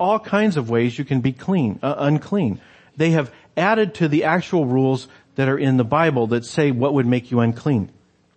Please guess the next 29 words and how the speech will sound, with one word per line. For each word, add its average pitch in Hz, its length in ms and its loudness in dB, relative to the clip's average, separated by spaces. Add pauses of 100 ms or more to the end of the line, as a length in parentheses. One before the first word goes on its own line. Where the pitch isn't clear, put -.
(920)
Uh, 143 220 0
a 151 140 2
lot 165 240 2
of 185 80 0
the 170 80 2
rules 156 300 0
have 147 180 0
to 135 80 -6
do 143 200 2
with, 123 380 -2
with 123 220 -4
the 123 60 -2
dietary 123 520 0
law. 104 240 -2 (300)
Um, 123 160 0
most 135 480 0
of 151 80 0
us 151 100 -2
have 131 140 -2
heard 143 280 0
somewhere 147 300 2
along 131 300 2
the 123 60 0
way 127 200 2
that 120 120 0
Jews 127 320 -2
have 120 180 0
dietary 127 440 0
laws. 117 360 0